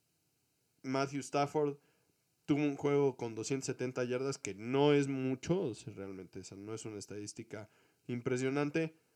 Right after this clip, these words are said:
pero sí dos touchdowns, un juego bastante limpio en el que seguro, en el que, pues, repartió el balón a lo que, a lo que le entregó la defensa de, de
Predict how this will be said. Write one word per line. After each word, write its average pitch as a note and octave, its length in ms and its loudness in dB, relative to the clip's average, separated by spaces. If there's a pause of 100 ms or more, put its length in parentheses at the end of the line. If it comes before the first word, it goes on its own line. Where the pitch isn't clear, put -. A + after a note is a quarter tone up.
(180)
pero C3+ 180 6
sí F3 200 0
dos E3+ 280 4
touchdowns, F3 640 4
un E3 140 -2
juego D#3+ 320 4
bastante D#3+ 580 0
limpio E3 400 2
en C3+ 140 -2
el A2+ 140 -8
que B2 100 -8
seguro, C3 400 -4
en B2+ 160 -4
el A#2 100 -8
que, A#2+ 160 -2
pues, A2+ 420 -6 (800)
repartió C#3 1080 6
el B2+ 120 0
balón C3+ 720 0 (240)
a B2 120 -8
lo A2+ 140 -12
que, - 100 -8
a A2 280 -12
lo A2 160 -12
que A#2+ 100 -6
le A#2 120 -6
entregó A#2+ 440 0
la C3+ 160 4
defensa B2+ 500 -2
de, G#2+ 280 -6 (560)
de A2+ 600 0